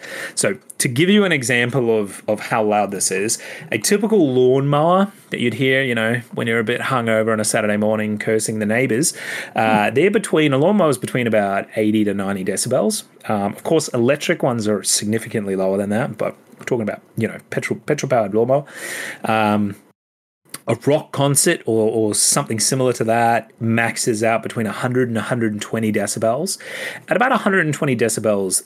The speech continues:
Speaker 1: that's where we consider hearing damage to occur. So every ten decibels is a tenfold increase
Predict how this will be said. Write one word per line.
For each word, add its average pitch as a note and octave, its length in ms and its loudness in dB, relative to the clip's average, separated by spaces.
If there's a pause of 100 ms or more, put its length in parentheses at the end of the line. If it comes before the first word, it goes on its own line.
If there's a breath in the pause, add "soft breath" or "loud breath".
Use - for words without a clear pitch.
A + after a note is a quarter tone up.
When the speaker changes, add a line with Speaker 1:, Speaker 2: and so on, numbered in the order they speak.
(140)
Speaker 1:
that's A2+ 460 -2
where A#2+ 360 2
we G#2+ 120 2
consider G2 800 -2
hearing B2 580 0
damage G2+ 600 -2
to A2 180 0
occur. F2 500 -6 (460 loud breath)
So - 120 2
every E3 260 2 (120)
ten E3+ 520 0
decibels A#2 840 -2 (440)
is A2 460 2
a G#2+ 40 -4
tenfold A#2+ 840 -2
increase G2 480 -4